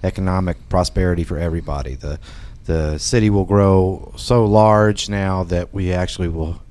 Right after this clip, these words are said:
have a big city feel to it, or at least a moderate. You know, you think about,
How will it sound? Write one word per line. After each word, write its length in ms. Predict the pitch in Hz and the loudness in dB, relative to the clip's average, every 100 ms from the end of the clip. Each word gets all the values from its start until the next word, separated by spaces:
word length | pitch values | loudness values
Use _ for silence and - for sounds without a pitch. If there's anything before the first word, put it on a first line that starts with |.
| - - | -20 -4
have 260 | 120 127 | 0 2
a 60 | 110 | 0
big 260 | 92 113 98 | 2 0 0
city 280 | - 104 92 | -4 -4 -4
feel 340 | - 156 165 | 0 2 2
to 240 | - 92 80 | 0 -4 -6
it, 160 | - - - - - - 131 | -8 -12 -18 -20 -20 -6 0
or 80 | |
at 60 | 131 | 4
least 200 | 135 131 | 2 2
a 40 | |
moderate. 360 | 98 98 101 107 | 0 2 2 0
You 100 | 123 | 0
know, 60 | 95 | 0
you 140 | 104 | 0
think 200 | - 95 | -2 -4
about, 360 | 85 87 87 | 0 0 0